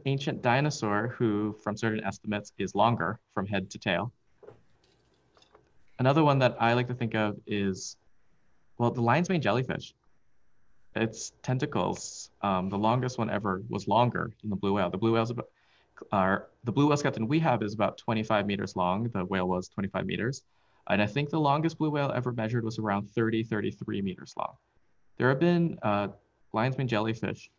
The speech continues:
estimated tentacle to tentacle over possibly forty, fifty meters long. So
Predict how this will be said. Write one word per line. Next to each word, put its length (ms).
estimated 440
tentacle 360
to 100
tentacle 580
over 240
possibly 420
forty, 340
fifty 320
meters 340
long. 200
So 500